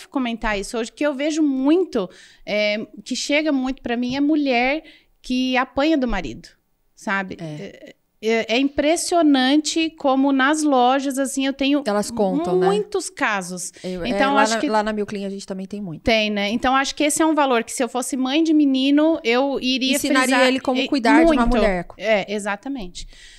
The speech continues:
Speaker 2: E você sendo mãe de menina, qual o valor que você Vou experimentar
Speaker 1: Respeito.
Speaker 2: esse pão de mel, gente, porque eu sou doceira. <laughs>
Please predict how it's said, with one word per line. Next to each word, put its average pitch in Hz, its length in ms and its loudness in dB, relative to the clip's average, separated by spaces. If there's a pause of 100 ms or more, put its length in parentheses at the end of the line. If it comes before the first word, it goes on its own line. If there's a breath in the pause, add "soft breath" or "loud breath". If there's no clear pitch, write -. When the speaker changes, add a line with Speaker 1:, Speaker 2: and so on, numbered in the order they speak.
(560 loud breath)
Speaker 2:
E 262 60 -4
você 247 320 0
sendo 226 220 -2
mãe 220 160 -2
de 208 100 -8
menina, 220 320 -6
qual 233 180 -4
o 214 40 -2
valor 190 260 -4
que - 80 -20
você 165 580 -10 (500)
Vou 233 120 -2
experimentar 185 500 -2
Speaker 1:
Respeito. 175 120 -10
Speaker 2:
esse - 80 -18
pão 175 180 -12
de 180 100 -16
mel, 190 260 -14
gente, 165 280 -18
porque - 140 -20
eu 170 40 -16
sou - 180 -18
doceira. 170 520 -16 (180)
<laughs> - 960 -8